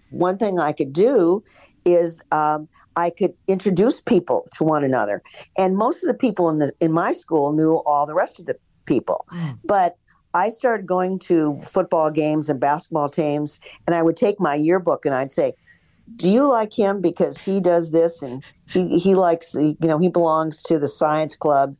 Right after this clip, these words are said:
Speaker 1: He's the captain of the basketball team, and I think you might like him." And if they said yes, then I would, you know, get their number and I'd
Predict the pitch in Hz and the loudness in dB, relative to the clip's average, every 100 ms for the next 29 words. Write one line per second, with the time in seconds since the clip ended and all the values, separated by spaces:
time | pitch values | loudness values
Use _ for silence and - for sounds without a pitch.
0 | _ _ _ - 165 165 - 156 156 160 | _ _ _ -2 0 -2 0 0 0 -4
1 | 147 143 139 139 143 156 135 135 143 - | -4 -2 0 0 -2 -4 -4 -2 -6 -8
2 | _ - _ 165 165 202 339 208 185 180 | _ -20 _ -2 0 -2 0 -2 0 0
3 | 165 147 - 135 190 - 139 117 - _ | 2 -2 -2 -2 -2 -2 -4 -4 -10 _
4 | - _ _ 175 170 170 - 165 - 175 | -20 _ _ 0 2 0 -2 -6 2 2
5 | 175 180 147 143 208 349 262 - 180 175 | 2 -2 0 2 2 2 -2 -2 0 2
6 | 165 151 139 151 135 131 151 175 165 160 | 0 -2 -4 -2 -2 -2 -2 0 0 2
7 | 135 156 175 190 196 147 120 123 131 | 2 2 0 2 0 0 -2 -4 -8